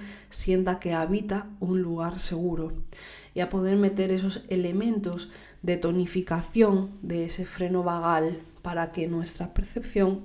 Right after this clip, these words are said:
automáticamente nos ayude a tener más sensación de conexión y de apertura.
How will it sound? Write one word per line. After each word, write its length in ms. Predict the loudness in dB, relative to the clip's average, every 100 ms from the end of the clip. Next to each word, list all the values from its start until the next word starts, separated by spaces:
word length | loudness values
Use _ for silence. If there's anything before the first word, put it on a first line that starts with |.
| -4
automáticamente 1120 | 0 2 2 2 0 0 0 0 0 0 0 -4 -14 -20 -20 -8
nos 180 | -2 0
ayude 400 | 0 2 4 4
a 140 | 2 0
tener 420 | -6 -6 -6 -6
más 240 | -2 -2
sensación 580 | 0 0 -2 -4 -2 0
de 280 | 0 -2 -2 -2 -2 -4
conexión 920 | -4 -4 -4 -4 2 4 4 2 -2 -8 -8
y 120 | -8
de 80 | -6
apertura. 540 | -8 -10 -8 -8 -10